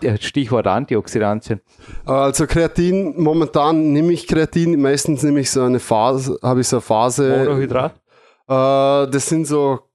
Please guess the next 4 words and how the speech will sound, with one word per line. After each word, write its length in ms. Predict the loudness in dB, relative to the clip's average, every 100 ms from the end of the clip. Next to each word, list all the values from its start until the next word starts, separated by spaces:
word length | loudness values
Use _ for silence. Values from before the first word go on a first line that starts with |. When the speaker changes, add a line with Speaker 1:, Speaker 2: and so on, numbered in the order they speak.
| _ _
Speaker 2:
Kapseln 560 | -4 -4 -4 -4 -2 -2
von 280 | 0 0 2
Weider, 520 | 2 2 2 2 0 -4 -4
also 520 | -4 0 0 0 -2